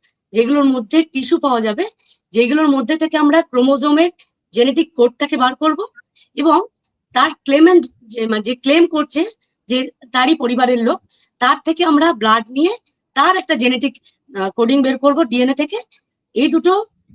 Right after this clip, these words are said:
কোডিংকে ম্যাচ করালে বোঝা যাবে যে তারই একটা, আহ, ফার্স্ট হ্যান্ড রিলেশনশিপ, তার বাবা বা তার ছেলে। এরকম করে আমরা, যেহেতু এটা ইউনিক প্রপার্টি হিউম্যান বডির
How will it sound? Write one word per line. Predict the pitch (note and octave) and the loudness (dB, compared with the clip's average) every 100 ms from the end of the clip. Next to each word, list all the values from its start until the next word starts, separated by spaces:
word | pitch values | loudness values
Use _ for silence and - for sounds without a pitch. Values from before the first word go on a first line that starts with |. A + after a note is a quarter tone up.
| _ _ _ _ | _ _ _ _
কোডিংকে | B3+ B3+ D#4 D4 C4 F4 | -4 0 0 0 0 0
ম্যাচ | A#3+ B3+ D4 | 2 0 -2
করালে | B3+ G#3 A3 G#4+ - _ _ | -4 -4 -4 -6 -10 _ _
বোঝা | G#3 A#3 | -2 2
যাবে | A3+ D4 | 2 0
যে | E4 | -4
তারই | A3 A3+ A#3+ A#4 - _ _ | -2 0 -2 -4 -10 _ _
একটা, | G3+ A3+ | -10 -8
আহ, | A#3 G3 F#3 F#3 - | -8 -10 -12 -12 -2
ফার্স্ট | B3 B3 | -2 0
হ্যান্ড | B3 | -2
রিলেশনশিপ, | A3 F#3+ G3 E3 F3+ _ _ _ _ _ | -2 -4 -6 -8 -12 _ _ _ _ _
তার | A#3 A3+ | -2 2
বাবা | G3 F#3+ G3 | 2 2 0
বা | G3 | -2
তার | G3 G#3+ G3 | -4 -4 -4
ছেলে। | - G3 F#3+ - _ _ _ - | -6 -4 -4 -6 _ _ _ -8
এরকম | G#3 A3+ | -4 -2
করে | A#3 C4+ | 0 0
আমরা, | B3 D4 G4 _ _ _ _ _ _ _ _ _ | 0 -2 -4 _ _ _ _ _ _ _ _ _
যেহেতু | G#3+ B3+ D#4 | -2 0 0
এটা | D4 E4 C#4+ | -2 -4 0
ইউনিক | D4+ E4+ F4+ - | 4 6 4 -2
প্রপার্টি | B3 A3+ A3+ | -2 0 0
হিউম্যান | F#4+ D4+ A#3 A#3+ A3 | -2 0 -2 0 -2
বডির | G#3+ G#3 B3+ | 0 -2 -4